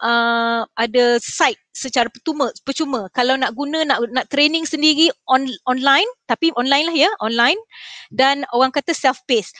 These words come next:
Hari ni belajar dua puluh minit, esok belajar dua puluh minit. Boleh pergi ke Microsoft Educator Center. Ya, percuma. So, online. Ada orang yang suka, uh, you know, training secara berkumpulan. Ada yang suka sendiri-sendiri because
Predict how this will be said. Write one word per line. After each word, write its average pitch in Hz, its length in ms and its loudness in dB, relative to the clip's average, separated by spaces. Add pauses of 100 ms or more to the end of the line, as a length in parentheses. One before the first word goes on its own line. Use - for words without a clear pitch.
(100)
Hari 269 240 0
ni 359 160 -4
belajar 247 320 2
dua 240 80 -2
puluh 226 160 -2
minit, 233 320 -2
esok 277 320 -2
belajar 240 320 2
dua 240 80 -2
puluh 220 160 -4
minit. 220 240 -4 (240)
Boleh 294 320 0
pergi 294 240 -2
ke 311 160 -2
Microsoft 262 560 -2
Educator 226 420 -4
Center. 214 380 -4 (440)
Ya, 247 160 2 (240)
percuma. 233 640 0 (160)
So, - 180 2
online. 262 400 0
Ada 233 160 0
orang 330 240 2
yang 302 80 -2
suka, 285 320 0
uh, - 400 -12
you 277 80 0
know, 277 220 0 (160)
training 285 420 2
secara 233 320 0
berkumpulan. 233 640 0
Ada 233 220 0
yang 294 180 2
suka 254 320 0
sendiri-sendiri 254 640 0
because 247 320 -2